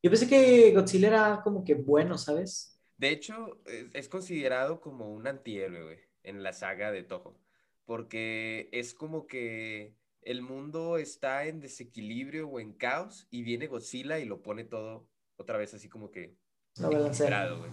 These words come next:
Speaker 2: "Yo soy,
Speaker 1: Ajá.
Speaker 2: yo soy el, el, el equilibrador del pedo, güey".
Speaker 1: Ujú.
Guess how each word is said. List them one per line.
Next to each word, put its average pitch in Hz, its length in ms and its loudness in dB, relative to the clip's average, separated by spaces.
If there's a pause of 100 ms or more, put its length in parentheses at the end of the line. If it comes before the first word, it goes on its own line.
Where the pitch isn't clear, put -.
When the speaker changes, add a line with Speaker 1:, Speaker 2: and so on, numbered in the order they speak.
(100)
Speaker 2:
"Yo 123 140 -4
soy, 139 140 -4
Speaker 1:
Ajá. 139 180 -2
Speaker 2:
yo 135 100 -6
soy 151 140 -8
el, 143 80 -6
el, 120 340 -8
el 113 160 -8
equilibrador 98 840 -8
del 92 340 -12
pedo, - 340 -12 (440)
güey". 139 120 -6
Speaker 1:
Ujú. 139 120 -12